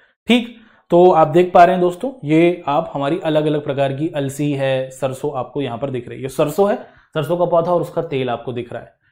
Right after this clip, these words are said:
ठीक। ये हमारी आपको अलसी दिख रही है और ये हमारा बिनोला। आगे बढ़ते हैं,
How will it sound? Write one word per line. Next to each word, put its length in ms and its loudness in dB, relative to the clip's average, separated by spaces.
ठीक। 420 -6
ये 160 2
हमारी 340 2
आपको 440 -2
अलसी 240 4
दिख 200 4
रही 120 4
है 60 6
और 120 6
ये 80 4
हमारा 240 2
बिनोला। 460 -4
आगे 220 12
बढ़ते 220 8
हैं, 220 -4